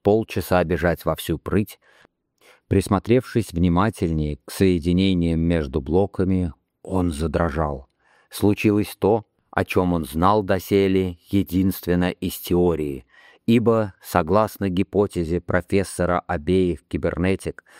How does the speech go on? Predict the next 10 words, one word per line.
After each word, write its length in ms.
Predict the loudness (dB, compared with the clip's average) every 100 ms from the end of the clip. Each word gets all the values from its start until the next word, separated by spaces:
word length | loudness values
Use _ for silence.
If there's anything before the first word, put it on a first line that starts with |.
| 0
великого 680 | 2 4 4 2 0 2
Кереброна 1000 | 0 0 2 2 0 -2 2 2 2 0 -4 _ _ _ _
Эмдатрата, 920 | 0 2 2 0 -2 2 2 2 -6 -12 _ _
цифровая 580 | -4 -2 2 4 4 2
машина, 560 | 0 -2 0 0 0 -2 0
получившая 760 | 0 0 0 -4 -2 0 0
задание, 640 | 0 2 2 2 0 -4 -8
для 240 | -2 2
неё 240 | 4 4
непосильное, 920 | 2 0 -2 -2 0 2 0 -2 -6